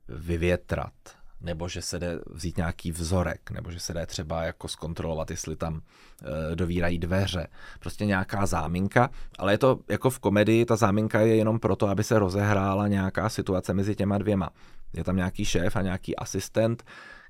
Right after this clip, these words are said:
který je většinou pomalejší,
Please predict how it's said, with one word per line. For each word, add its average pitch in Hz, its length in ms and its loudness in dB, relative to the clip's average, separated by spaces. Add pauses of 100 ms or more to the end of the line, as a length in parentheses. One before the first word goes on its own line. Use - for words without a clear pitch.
který 95 400 0
je 95 100 2
většinou 90 440 -2 (320)
pomalejší, 87 1000 -2